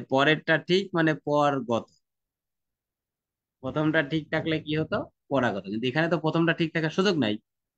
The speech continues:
কারণ এখানে রয় হসটা শুরুতে থাকছে সবকটা শব্দে, ঠিক আছে? আর ওখানেও ওই যে ত বর্গীয় ধ্বনি লোপ হয়ে পরে চ বর্গীয় ধ্বনি দিতে হচ্ছে, এখানেও তোমার কি আছে?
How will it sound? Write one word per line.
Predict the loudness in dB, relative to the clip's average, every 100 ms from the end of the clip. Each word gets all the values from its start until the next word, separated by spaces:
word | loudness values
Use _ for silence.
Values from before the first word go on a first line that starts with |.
| _ _ _ _ _
কারণ | 0 2 2 0
এখানে | 0 -2 0 0 0
রয় | 0 2 2
হসটা | 0 -4 -4 -2 -2
শুরুতে | -4 -4 -4
থাকছে | -4 -6 -10 -20 _ _ _
সবকটা | -6 -2 -2 -4
শব্দে, | -4 -10 _ -20 _ _ _ _ _ _ _ _ -6
ঠিক | -2
আছে? | -2 0 -2 -2 -12 _ _ _ _ _ _ _ _ -6
আর | -4 -4 -4
ওখানেও | -8 -4 0 2 2 0 -4 _ _ _ _ _ _ _ _ _ _ _ _ -16 -14 -12
ওই | -8 -4
যে | -4
ত | 0 2 4
বর্গীয় | 2 0 0
ধ্বনি | 0 0
লোপ | 0 0 0
হয়ে | 0 -2
পরে | -2 -4 -4 -2
চ | 0 0
বর্গীয় | 0 -2 -2
ধ্বনি | -2 -2 -2 -4 -10 _ _ _ _
দিতে | -6 -4 -2
হচ্ছে, | -4 -4 -6 -6 _ _ _ _ _ _ _ -4
এখানেও | -2 0 2 4 2
তোমার | 2 2 2
কি | 2 2
আছে? | 2 -4